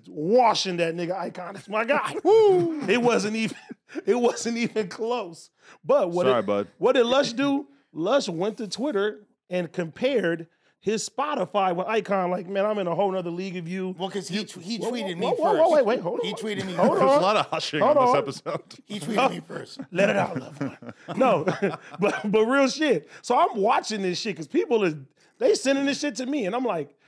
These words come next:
Speaker 1: "Oh, Lush is feeling himself. He getting his shit off." Now, I didn't know, and Lush didn't know, that Josh was like, "I'm tired of Lush talking, so let's get prepared for battle." I think at the moment, I never once said that I freestyled.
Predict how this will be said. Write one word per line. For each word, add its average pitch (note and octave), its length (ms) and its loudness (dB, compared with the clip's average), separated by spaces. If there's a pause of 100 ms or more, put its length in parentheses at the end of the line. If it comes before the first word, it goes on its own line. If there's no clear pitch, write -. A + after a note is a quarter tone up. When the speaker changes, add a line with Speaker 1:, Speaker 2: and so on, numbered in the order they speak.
(160)
Speaker 1:
"Oh, F#3+ 140 4
Lush G3+ 340 0
is D3+ 100 -10
feeling A3+ 280 0
himself. E3+ 420 -2
He A3+ 120 -4
getting F3 340 -4
his F#3+ 200 -6
shit G#3 180 -4
off." C#4 320 -4 (360)
Now, A#3 380 -4 (540)
I A3+ 160 -2
didn't A3+ 280 2
know, F3 380 -4
and F#3 200 -4
Lush B3+ 240 2
didn't F#3+ 280 0
know, E3 300 -2 (200)
that F#3 180 -2
Josh A3 320 0
was F#3 120 -6
like, F3+ 200 -2
"I'm D4 160 -6
tired G#3 300 -6
of F#3 60 -2
Lush G#3 220 -4
talking, A#3 400 -6
so E3+ 380 -8
let's A#3 180 -2
get G#3 180 -8
prepared G3 420 -2
for F3+ 80 -4
battle." A3 440 -4 (600)
I A3 180 -2
think A#3+ 280 -2
at A3 140 0
the F3+ 120 0
moment, A#3 460 -2 (380)
I A#3 140 -2
never A3 320 -2
once F#3 300 -4
said G3+ 200 -2
that D#3 100 -4
I D#3 160 -4
freestyled. E3 680 -10